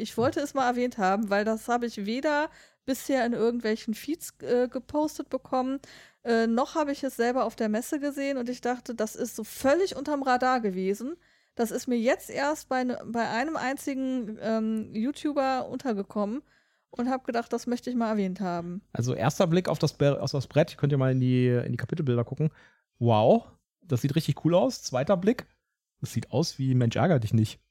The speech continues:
Speaker 1: Nee, es ist, glaub ich, anders als Mensch ärger dich nicht.
Speaker 2: Na,
Speaker 1: Äh, du
Speaker 2: da bin
Speaker 1: hast
Speaker 2: ich mal
Speaker 1: auf jeden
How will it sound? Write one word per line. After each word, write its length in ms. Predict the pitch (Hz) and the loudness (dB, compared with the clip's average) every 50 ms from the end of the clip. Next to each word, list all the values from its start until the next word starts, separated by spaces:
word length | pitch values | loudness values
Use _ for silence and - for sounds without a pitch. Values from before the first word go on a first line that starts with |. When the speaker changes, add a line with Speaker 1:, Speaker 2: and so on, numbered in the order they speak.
| _ _ _ _ _ _ _ _ _ _ _ _ _ _ - | _ _ _ _ _ _ _ _ _ _ _ _ _ _ -6
Speaker 1:
Nee, 480 | 202 233 247 254 269 269 269 277 269 262 | -4 0 2 4 4 4 4 4 4 2
es 220 | - 247 247 - | 2 -2 -4 -6
ist, 160 | 214 247 - | -8 -8 -4
glaub 180 | - 262 247 233 | 0 0 0 0
ich, 140 | 233 - - | 0 -2 -2
anders 300 | - 196 190 190 196 - | -2 -2 -2 -2 -2 -2
als 240 | - 185 185 - - | -4 -6 -6 -6 -6
Mensch 180 | 190 185 - | -6 -6 -6
ärger 320 | - - 180 180 180 180 175 | -6 -4 -4 -2 -2 -4 -4
dich 260 | 185 175 185 - - | -4 -6 -8 -8 -8
nicht. 420 | 185 185 180 190 - - - - _ _ _ _ _ _ _ _ _ 117 - _ | -8 -6 -6 -8 -8 -12 -14 -16 _ _ _ _ _ _ _ _ _ -20 -12 _
Speaker 2:
Na, 160 | - 120 110 107 - | -2 0 2 2 2
Speaker 1:
Äh, 80 | 214 208 | 2 2
du 80 | 214 | 2
Speaker 2:
da 0 | |
bin 60 | 226 | 4
Speaker 1:
hast 80 | 220 - | 4 4
Speaker 2:
ich 40 | - 127 | 4 4
mal 60 | - | 4
Speaker 1:
auf 60 | - | 4
jeden 100 | - | 4